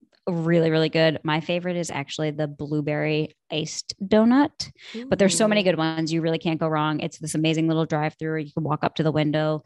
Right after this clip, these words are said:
Speaker 1: and it's pretty close to the stadium. So that would be a good place to go if you're staying, um, near SoFi.
Speaker 2: Yeah.
Speaker 1: Another one, you're coming to California, you're coming to SoCal, which means you have to get really, really good Mexican food. Um,
Speaker 2: Yes.
Speaker 1: my favorite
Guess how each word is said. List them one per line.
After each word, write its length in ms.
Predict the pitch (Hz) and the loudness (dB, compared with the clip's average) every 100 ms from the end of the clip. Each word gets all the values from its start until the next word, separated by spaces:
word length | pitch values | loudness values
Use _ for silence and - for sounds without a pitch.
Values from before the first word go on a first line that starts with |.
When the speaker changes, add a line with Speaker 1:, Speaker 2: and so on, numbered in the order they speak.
| - - 277 | -14 -4 4
Speaker 1:
and 120 | 302 | 4
it's 120 | 294 | 4
pretty 200 | 302 269 | 2 2
close 300 | - 240 220 | 2 0 0
to 80 | 180 | -2
the 100 | 180 | -6
stadium. 460 | - 175 139 - 151 | -4 -6 -6 -8 -2
So 120 | 180 | 0
that 100 | 170 | 0
would 80 | 185 | 0
be 140 | 180 | 2
a 40 | 165 | 2
good 240 | 170 160 | 0 0
place 240 | 190 170 - | 0 -2 -4
to 80 | |
go 180 | 170 156 | -4 -2
if 160 | 156 - | -2 -6
you're 80 | 151 | -10
staying, 560 | - 170 147 143 147 - | -6 -4 0 0 -2 -2
um, 300 | 143 139 151 | -4 -2 -2
near 180 | 165 151 | -2 -2
SoFi. 480 | - - - - 185 _ _ _ - | -4 -6 -4 -6 -6 _ _ _ -14
Speaker 2:
Yeah. 280 | 220 247 202 _ _ _ _ _ _ _ _ 233 | -14 -14 -18 _ _ _ _ _ _ _ _ 2
Speaker 1:
Another 260 | 214 247 | 4 6
one, 400 | 262 285 294 302 - _ _ | 6 8 6 4 0 _ _
you're 120 | 202 | 0
coming 280 | 202 220 220 | 2 2 2
to 80 | 233 | 2
California, 680 | 226 214 208 175 175 170 170 | 2 2 2 0 2 2 0
you're 100 | 180 | -2
coming 260 | - 180 180 | -4 -4 -4
to 260 | - 208 - | -4 -6 -6
SoCal, 600 | - 208 202 190 170 165 | -2 4 4 4 -2 -4
which 140 | 160 | -2
means 120 | 165 156 | -4 -4
you 80 | |
have 360 | 151 165 - 160 | -8 -12 -16 -20
to 60 | - | -10
get 160 | 180 - 160 | -8 -8 -6
really, 200 | 165 156 | -4 -4
really 220 | 151 147 | -4 -6
good 220 | 143 147 | -4 -4
Mexican 420 | 143 - - - - | -4 -8 -10 -12 -10
food. 280 | - - - - - | -8 -8 -10 -20 -2
Um, 240 | 180 170 175 | 2 2 2
Speaker 2:
Yes. 180 | - | -6
Speaker 1:
my 220 | 190 175 180 | -4 -4 -4
favorite 1000 | - - - 185 180 180 202 214 214 | -8 -20 -4 -2 0 -2 -2 -2 -2